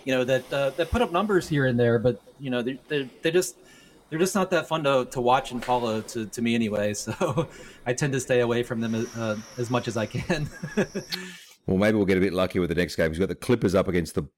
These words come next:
Speaker 2: Bulls, and the Clippers won a hundred and twenty-five to a hundred and six. For the Clippers, Kawhi Leonard, wow, he is just having a great season. He had thirty-three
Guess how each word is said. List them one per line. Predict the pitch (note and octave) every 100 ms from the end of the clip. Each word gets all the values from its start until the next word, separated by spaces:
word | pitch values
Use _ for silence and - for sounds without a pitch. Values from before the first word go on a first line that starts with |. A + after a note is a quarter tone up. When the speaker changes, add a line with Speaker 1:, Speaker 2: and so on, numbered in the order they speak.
| _
Speaker 2:
Bulls, | F#2 E2+ E2 E2
and | E2
the | E2
Clippers | G#2 F#2
won | D#2+ E2+
a | E2
hundred | G2 F2+
and | E2+
twenty-five | - F2+ F2 - F2 E2 -
to | D#2+
a | D2+
hundred | C#2 F2+ E2 E2 C#2 - - _
and | F2+ E2+ D#2
six. | - F#2 -
For | E2+
the | E2+
Clippers, | A2 F#2+ F2+
Kawhi | - G2+ F#2
Leonard, | E2+ F2 D#2+ C#2 -
wow, | E2 D#2 D2 D2+ - _ -
he | F#2+ F2+ E2
is | E2 -
just | - D#2+
having | F2 D#2
a | D2
great | D#2+ D#2+
season. | - E2 E2+
He |
had | E2+
thirty-three | - F#2 F2 D#2+ F2 E2 D#2